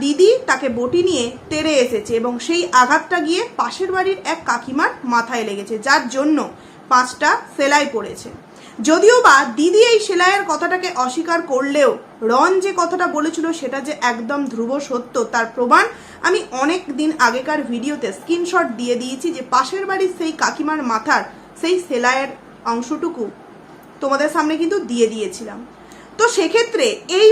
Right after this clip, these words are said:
মুহূর্তে এসে রনের কথা আমি বাদই দিচ্ছি, কিন্তু প্রীতি, যেই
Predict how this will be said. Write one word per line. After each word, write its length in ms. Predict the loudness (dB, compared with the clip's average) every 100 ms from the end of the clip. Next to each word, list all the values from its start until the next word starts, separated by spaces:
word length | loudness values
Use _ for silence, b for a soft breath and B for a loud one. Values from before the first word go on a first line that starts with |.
| 6
মুহূর্তে 360 | 2 2 0 -2 0 -2
এসে 220 | 2 0 0 -4 -16 -20 -12 2
রনের 480 | 6 6 6 2 -2 -4 -8 -16 0
কথা 180 | 2 6 4
আমি 120 | 4 4
বাদই 280 | 6 6 2 -4
দিচ্ছি, 260 | -8 -12 -4
কিন্তু 160 | 2 2 4
প্রীতি, 340 | 4 2 0 -8 -10 -20 B B B 2
যেই 200 | 4 4